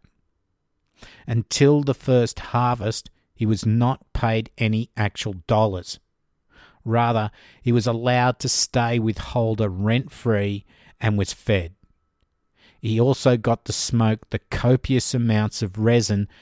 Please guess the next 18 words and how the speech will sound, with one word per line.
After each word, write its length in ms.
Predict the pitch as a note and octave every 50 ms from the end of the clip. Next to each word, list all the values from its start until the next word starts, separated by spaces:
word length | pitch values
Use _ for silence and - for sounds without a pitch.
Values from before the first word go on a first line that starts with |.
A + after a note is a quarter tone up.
| _ _ _ -
that 140 | A#2 A#2 A2+
accumulated 1000 | G2+ - - - - - C#3 C#3 C3+ C#3 C3+ A#2+ A2+ A2 G#2+ G#2 G#2 G#2+ A2 - -
on 160 | B2+ A#2 G#2+
the 80 | G2+ F#2+
scissors 560 | - - - - B2+ A#2+ A2 B2+ C3 A2+ -
he 120 | - B2+ B2
used 540 | A#2 A#2+ A2+ G#2+ G#2+ G#2 G#2 F#2+ - - -
to 100 | A#2+ A2
trim 400 | - - - A#2 G#2 G2 F#2+ F#2+
the 120 | F#2 F#2
crop. 460 | - - - - A#2+ A2 E2 - - _ _ _ _ _ _ _ _ _ _ _ _ _ _ _ _ _ _ _ _ _ _ - - - - - - _ -
After 340 | - A#2 A2 - - A#2
the 100 | F#2 G2
first 480 | - - - - C3 C3+ C#3+ - - -
crop, 380 | - - A#2 G#2 G#2 - _ - _ _ _ _ _ _ _
he 140 | - B2 A2
was 180 | A2 G2+ -
paid 380 | - - - G#2+ G2+ G2 F#2+